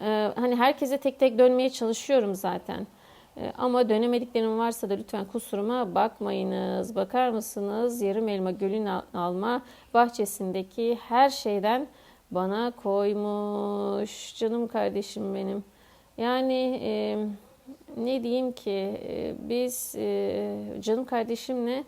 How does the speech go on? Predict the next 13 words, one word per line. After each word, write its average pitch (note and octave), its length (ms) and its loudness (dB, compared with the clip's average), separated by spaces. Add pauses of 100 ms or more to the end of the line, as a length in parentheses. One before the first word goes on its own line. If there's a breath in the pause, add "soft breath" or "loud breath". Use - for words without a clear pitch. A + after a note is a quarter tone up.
(420 soft breath)
e, G#3+ 200 -2
arada G#3+ 720 2
teknik A3 380 -6
muhabbetler G#3 600 0
de B3 60 4
yaparız, G3+ 720 0
e, F#3 120 -2
YouTube'la F#3+ 540 -4
ilgili G3 840 -2
ya F#3+ 140 -2
da F#3 60 0
Instagram'la F#3 720 -4
ilgili. F#3 460 -2